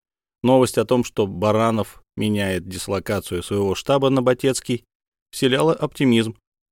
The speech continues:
что вот-вот эта дурацкая ситуация кончится. Уже в три утра пришла радиограмма прибыть в Батецкий. «По коням!» Три трофейных мотоцикла и башка, сопровождающая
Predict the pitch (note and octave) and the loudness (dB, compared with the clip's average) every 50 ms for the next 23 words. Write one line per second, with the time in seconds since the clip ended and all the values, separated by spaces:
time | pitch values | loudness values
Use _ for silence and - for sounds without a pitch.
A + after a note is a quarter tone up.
0 | _ _ - - B2 A#2+ C#3 C3+ C3 A2+ B2+ D#3 D#3+ - - - - _ A2+ A#2 | _ _ 0 0 4 4 4 2 4 4 4 4 4 2 -6 -18 -4 _ 0 0
1 | - - G#2 G2 F#2 G#2 G#2+ A#2 A2+ - - - A2 G2 - - G#2+ - G#2+ G#2+ | 2 0 -4 -2 0 0 2 2 2 0 -2 -4 -4 -4 -4 -4 -2 0 0 0
2 | G#2 - - G#2+ G2+ - - G2 E2 - - - - - - - - _ _ _ | 0 -2 -6 -6 -6 -4 -4 -4 -4 -4 -8 -12 -12 -14 -16 -16 -18 _ _ _
3 | _ _ _ _ _ _ _ _ _ _ _ - A#2 C#3+ D#3+ - - E3+ E3 D#3 | _ _ _ _ _ _ _ _ _ _ _ 0 0 2 2 2 2 2 2 2
4 | C#3 - C3 C3+ D3+ D#3 - - A#2 G2+ - - G#2 G#2+ G#2+ G#2+ - - - G#2+ | 2 2 2 2 2 0 0 -2 -4 -4 -2 -2 -2 0 0 0 -2 -2 -2 -4
5 | G#2+ G2 G2 F#2 F2+ F2 G2 A2+ B2+ B2+ B2+ A#2+ A2+ - _ A#2+ A2 G#2 G2+ B2+ | -2 -2 -2 -4 -4 -2 0 0 0 2 2 0 -2 -2 _ -4 -4 -2 -2 -2
6 | C3+ - - A2+ G2+ G2+ G#2 G2 - - F2+ E2+ - - - D#2 C#2+ - _ _ | -4 -4 -4 -6 -2 0 0 0 0 -4 -8 -10 -10 -12 -12 -14 -14 -14 _ _
7 | _ _ _ _ _ _ A#2 A#2 - - D#3+ D3 A2+ E2+ D#2 - _ _ _ _ | _ _ _ _ _ _ -6 -2 4 4 4 4 4 0 -4 -8 _ _ _ _
8 | _ _ _ _ _ - A2 A2 A2 - A#2+ A2 G#2+ - - B2+ A#2+ A#2 A2 G2+ | _ _ _ _ _ -2 0 0 0 0 0 0 0 2 2 2 2 2 2 0
9 | A2+ G#2 G#2 - A2 G#2+ - - - D3+ - - B2+ B2 A#2 - - - A2 G#2+ | 0 -2 0 0 0 0 0 -2 -4 -4 0 2 4 4 4 2 0 -2 -2 0
10 | G2 F#2 E2+ F2 F#2+ A#2 C3 - - - B2 - - G2+ G#2 G#2+ G#2 G#2 G2+ G2 | 0 -2 -4 -2 -2 -4 -4 -4 -4 -6 -6 -6 -4 -4 -2 0 2 0 0 0
11 | G#2+ A2+ A2+ A2 G#2 G2+ - - A2 G2+ F#2+ F#2 - | 0 0 2 2 0 -2 -4 -4 -2 -2 -2 -4 -6